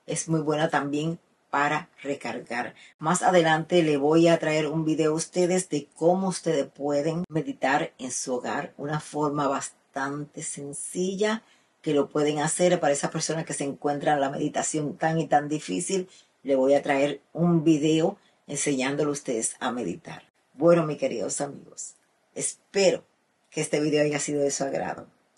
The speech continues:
de cómo protegerse de los vampiros energéticos y cómo reconocer las tres características de los vampiros energéticos, para que estén pendientes y se den cuenta cuando tengan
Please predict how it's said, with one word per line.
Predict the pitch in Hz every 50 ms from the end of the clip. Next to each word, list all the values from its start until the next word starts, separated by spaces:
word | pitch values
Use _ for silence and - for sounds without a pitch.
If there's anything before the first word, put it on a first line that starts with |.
| _ _ - - - _ _
de | - 160 165 165
cómo | - 185 190 190 202 196
protegerse | 180 - 185 185 185 185 180 165 156 - 170 170 175 175 180 175 - - - - - - - _ _ _ _ _ _ _ _ _ _ _
de | - 151
los | 131 139 143 135 -
vampiros | 151 139 139 139 131 - _ 156 156 160 165 165 - -
energéticos | 143 139 131 127 123 - 139 143 143 - 175 165 - - - _ - - - - - _ _ _ _ _ _ _ -
y | 165 185 214 190
cómo | - - 180 180 170 170
reconocer | 160 170 - - 135 127 131 - - 135 127
las | 135 120 117 117
tres | - - 175 196 220 -
características | - 226 202 196 175 - - 165 147 143 143 160 - - 135 - - - - - - _ _ _ _ _ _
de | 143 131
los | 135 131 127
vampiros | - 123 123 131 127 - 135 123 131 127 -
energéticos, | 135 127 127 123 - - - - _ _ - - - _ _ _ _ - - - - - _ _ _
para | - 135 135 131
que | -
estén | 127 - - 143 -
pendientes | - 180 180 175 160 160 165 156 160 170 165 - -
y | 151 165
se | 165 - 180
den | 175 175 165
cuenta | 165 180 175 170 185 180
cuando | 170 147 139 131 120
tengan | - 135 131 135 147 151 -